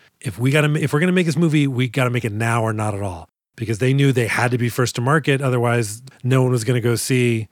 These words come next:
their movie, which is kinda what happened to White House Down. But reading what actors were saying about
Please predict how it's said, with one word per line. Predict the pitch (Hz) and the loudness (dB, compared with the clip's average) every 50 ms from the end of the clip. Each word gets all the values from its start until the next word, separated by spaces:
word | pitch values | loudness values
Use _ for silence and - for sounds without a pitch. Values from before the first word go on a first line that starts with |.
| _ _ _ | _ _ _
their | - - 120 117 | -6 -2 0 4
movie, | 135 165 170 | 4 6 6
which | 151 139 117 - | 6 4 2 0
is | 113 - | -4 -4
kinda | - 135 127 | -2 0 0
what | 117 113 107 | 2 2 2
happened | 117 127 127 - 123 110 107 107 - _ _ _ _ _ | 2 2 2 2 0 -2 -2 -4 -10 _ _ _ _ _
to | - - 113 104 | -6 -4 -2 -2
White | 101 101 104 | -2 -2 -2
House | 104 98 - | -2 -2 -2
Down. | - 147 139 135 123 113 - _ _ _ _ _ | 0 2 2 2 0 -2 -8 _ _ _ _ _
But | - 139 139 | -4 -4 -2
reading | 143 170 185 190 | 0 0 0 0
what | 180 165 156 | 2 2 2
actors | 147 139 - 143 127 | 2 0 0 -2 -4
were | 117 117 | -4 -4
saying | - - 139 123 123 120 | -4 -2 -2 -2 -2 -2
about | 120 104 113 110 107 104 107 | -2 -2 -2 -2 -2 -2 -4